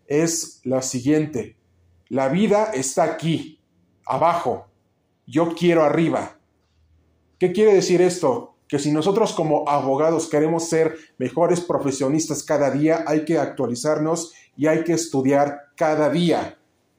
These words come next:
porque siempre se nos presentan casos diferentes y no siempre se resuelven i-, igualmente, n-, y ni siquiera de manera igual, porque cada caso es diferente.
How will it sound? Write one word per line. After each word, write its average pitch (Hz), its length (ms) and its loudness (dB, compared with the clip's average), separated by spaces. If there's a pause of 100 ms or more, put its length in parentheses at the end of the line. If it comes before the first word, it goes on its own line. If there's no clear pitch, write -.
(340)
porque 147 280 -2
siempre 190 440 0
se 156 140 -2
nos 147 160 -2
presentan 165 720 -2 (300)
casos 170 360 0
diferentes 147 680 0
y 147 80 -2
no 175 160 0
siempre 175 640 -2 (180)
se 165 480 0
resuelven 156 920 0 (440)
i-, 131 400 -4
igualmente, 156 840 0
n-, 147 300 -6 (160)
y 131 160 -8
ni 143 140 -2
siquiera 180 840 -2
de 131 120 -4
manera 151 340 0
igual, 147 460 0 (880)
porque 160 380 0
cada 185 340 2
caso 170 340 0
es 165 140 0
diferente. 151 760 -2